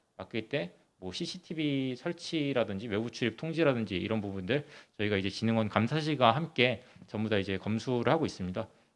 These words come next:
학원 강의자, 뭐 수험서 발간 경력자가 이 그 문제 실제 위원으로 들어가 있는지 이런 부분들을 전부 다 이제 관리를 하고 있고요. 그리고 이제 작년 기준으로 필기 점수를 이제 개인별로 전부 다 이제 공개하고 있습니다.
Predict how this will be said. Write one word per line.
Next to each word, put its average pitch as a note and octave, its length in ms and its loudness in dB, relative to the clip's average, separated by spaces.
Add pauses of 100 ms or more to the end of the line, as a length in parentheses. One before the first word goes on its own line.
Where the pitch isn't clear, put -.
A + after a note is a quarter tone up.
(120)
학원 F3 300 0
강의자, G#2 440 2
뭐 F2 140 -4
수험서 C#3+ 300 -6
발간 G#2+ 320 -2
경력자가 G#2+ 800 0 (320)
이 G2 160 -8
그 F#2 540 -4
문제 A2 200 -2
실제 E3 320 0
위원으로 G#2+ 320 2
들어가 A#2 280 4
있는지 F#2 420 -2 (300)
이런 A#2+ 200 2
부분들을 G#2+ 380 -2
전부 F#2+ 280 -6
다 F#2 80 -6
이제 F2+ 120 -8
관리를 G#2 400 -2
하고 D3 140 0
있고요. C3+ 300 -6 (440)
그리고 G2 220 -10
이제 F#2+ 100 -6
작년 A#2 460 -2
기준으로 A#2+ 580 -4 (280)
필기 F3 180 -2
점수를 A#2+ 540 -2
이제 G#2 160 -4
개인별로 A2 640 0 (280)
전부 G2 140 -10
다 G2+ 60 -2
이제 F#2 120 -6
공개하고 C3 800 0 (340)
있습니다. F2+ 480 -8